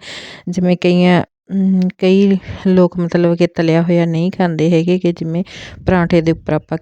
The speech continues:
ਘਿਓ ਜਾਂ ਤੇਲ ਲਗਾ ਦਿੰਦੇ ਹੈਗੇ, ਤਾਂ ਇਹ ਸਿੰਪਲ ਮਤਲਬ ਕਿ ਬਿਲਕੁਲ ਖੁਸ਼ਕ ਪਰਾਂਠਾ ਵੀ ਤੁਸੀਂ ਖਾ ਸਕਦੇ ਹੋਗੇ ਬਣਾ ਕੇ। ਤੇ ਚਲੋ ਆਪਾਂ ਇਹਨੂੰ ਬਣਾਉਣਾ ਸ਼ੁਰੂ ਕਰਦੇ ਹਾਂ। ਜਿਹੜਾ ਇਹ ਪਰੌਂਠਾ ਬਹੁਤ ਜ਼ਿਆਦਾ ਟੇਸਟੀ ਬਣ ਕੇ ਤਿਆਰ ਹੁੰਦਾ ਹੈ।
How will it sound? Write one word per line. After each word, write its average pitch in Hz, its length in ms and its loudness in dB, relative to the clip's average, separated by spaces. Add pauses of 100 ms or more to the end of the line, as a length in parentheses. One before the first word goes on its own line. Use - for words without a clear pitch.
ਘਿਓ 175 180 0
ਜਾਂ 156 160 -2
ਤੇਲ 156 320 -2
ਲਗਾ 151 260 0
ਦਿੰਦੇ 156 260 -2
ਹੈਗੇ, 156 260 0 (300)
ਤਾਂ 170 160 -2
ਇਹ 170 140 0
ਸਿੰਪਲ 160 480 -2
ਮਤਲਬ 170 420 -2
ਕਿ 165 120 -2
ਬਿਲਕੁਲ 165 480 -2
ਖੁਸ਼ਕ - 320 -4 (100)
ਪਰਾਂਠਾ 156 300 -4
ਵੀ 160 120 -2
ਤੁਸੀਂ 156 280 -4
ਖਾ 160 240 -2
ਸਕਦੇ 151 400 -2
ਹੋਗੇ 151 180 -2
ਬਣਾ 151 300 -4
ਕੇ। 190 220 -2 (420)
ਤੇ 185 80 2
ਚਲੋ 185 320 2
ਆਪਾਂ 160 240 -2
ਇਹਨੂੰ 185 320 0
ਬਣਾਉਣਾ 156 360 0
ਸ਼ੁਰੂ 185 320 0
ਕਰਦੇ 147 380 -2
ਹਾਂ। 147 140 2 (1700)
ਜਿਹੜਾ 185 240 2
ਇਹ 180 160 4
ਪਰੌਂਠਾ 170 420 -2
ਬਹੁਤ 175 260 -2
ਜ਼ਿਆਦਾ 170 220 0
ਟੇਸਟੀ 156 440 -4
ਬਣ 151 200 -6
ਕੇ - 160 -8
ਤਿਆਰ 151 280 0
ਹੁੰਦਾ 160 280 -4
ਹੈ। 196 80 0